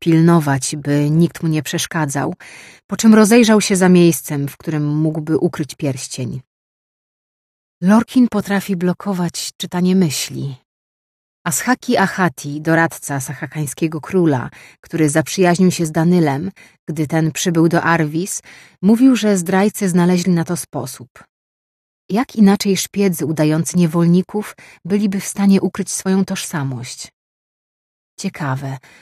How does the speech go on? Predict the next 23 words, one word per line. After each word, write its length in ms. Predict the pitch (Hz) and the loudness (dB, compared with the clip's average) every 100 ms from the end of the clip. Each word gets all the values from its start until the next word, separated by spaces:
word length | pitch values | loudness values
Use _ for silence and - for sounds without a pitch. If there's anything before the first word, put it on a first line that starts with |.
| _ - | _ -14
o 100 | 233 | -8
czym 220 | - 240 | -2 0
jeszcze 260 | 202 - | 0 -2
Lorkin 420 | 190 185 196 175 160 | 0 0 -2 -2 0
mi 80 | |
nie 120 | 160 160 | 0 -2
powiedział? 640 | 165 160 143 139 139 139 - _ _ _ _ _ _ _ _ _ _ | -4 -4 -6 -6 -10 -14 -20 _ _ _ _ _ _ _ _ _ _
Poczuł 380 | 240 - 254 214 | -12 -4 0 0
ukłucie 440 | - 202 185 180 | 0 -2 0 -2
frustracji. 880 | - 175 - 151 127 - - 127 139 - _ _ _ _ _ - | -4 -8 -4 -4 -4 -8 -14 -12 -16 -20 _ _ _ _ _ -20
Od 140 | 135 | -14
powrotu 420 | - 160 175 170 175 | -4 0 0 0 0
do 180 | 165 | -2
Arwis 640 | 165 175 180 180 190 - - | -2 -2 -2 -4 -6 -8 -10
Lorkin 440 | 175 175 - 180 | -6 -6 -2 2
niechętnie 540 | 180 185 180 165 156 147 | 2 2 -4 -6 -4 -4
dzielił 300 | 156 147 139 | -2 -2 -2
się 160 | - | -4
informacjami 1040 | 143 135 151 131 147 156 - 175 151 139 117 - - - - - | -8 -6 -6 -6 -6 -6 -4 -2 0 -2 -6 -10 -20 -20 -20 -10
na 100 | 156 | -6
temat 380 | 165 156 151 165 | -2 -2 -2 -4
buntowniczej 680 | 160 175 170 175 175 160 | 0 2 4 2 0 0
społeczności, 1040 | 151 - 156 151 170 151 135 - - 110 | -6 -4 -6 -4 -4 -4 -4 -10 -14 -16